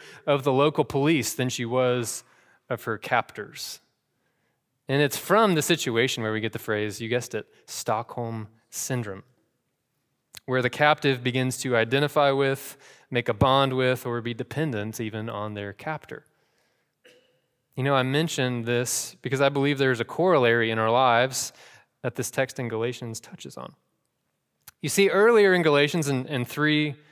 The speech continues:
in chapter three, verse twenty-three, Paul says this. He says, "Now before faith came, we were held captive under the law,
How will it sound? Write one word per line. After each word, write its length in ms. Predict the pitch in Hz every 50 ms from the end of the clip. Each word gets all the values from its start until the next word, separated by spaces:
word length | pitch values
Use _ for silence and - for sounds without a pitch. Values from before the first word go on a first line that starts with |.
| _ _ -
in 80 | 139
chapter 280 | 123 - 156 - - 127
three, 260 | 113 - 147 147 147
verse 180 | 131 127 120 -
twenty-three, 460 | - - 143 156 151 - - 117 113
Paul 240 | - - 156 151 147
says 280 | - - 147 131 120
this. 220 | 127 151 156 143 -
He 80 | 156
says, 400 | 131 - 151 143 139 135 131 - - - - - - - - - -
"Now 240 | 160 165 180 190 190
before 460 | 170 185 165 - - 190 190 196 180
faith 440 | - - - 214 226 240 254 - -
came, 520 | - 165 156 147 147 156 170 196 220 208 - - - _ _ _ _ _ _ _ _ _ _ _ _ _ _ _ _
we 160 | 143 165 180
were 160 | 175 175 170
held 360 | 147 143 165 170 175 165 131
captive 800 | - - 131 151 160 175 170 - - 147 131 117 107 98 - -
under 280 | 143 135 131 127 123 117
the 100 | 120 113
law, 440 | 107 110 110 107 104 101 101 101